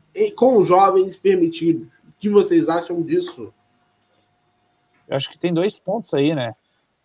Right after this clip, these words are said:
Speaker 2: O, eu fiquei, eu tenho um conhecido que ele mora, deixa eu ver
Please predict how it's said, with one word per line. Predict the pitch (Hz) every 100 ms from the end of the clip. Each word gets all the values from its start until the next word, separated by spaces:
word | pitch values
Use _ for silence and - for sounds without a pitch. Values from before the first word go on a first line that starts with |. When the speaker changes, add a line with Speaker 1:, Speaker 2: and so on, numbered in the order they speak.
| _
Speaker 2:
O, | - 127 135 135 135 127 101
eu | 127 139
fiquei, | 131 - 147 - 135 -
eu | 127
tenho | 131 156
um | 175 147 117 120 _ 131 127
conhecido | 139 131 - 131 147 156
que | 135
ele | 127
mora, | 123 123 131 143 143 127 113 110 - _ _ _ _
deixa | 123
eu | 120
ver | 123 120 120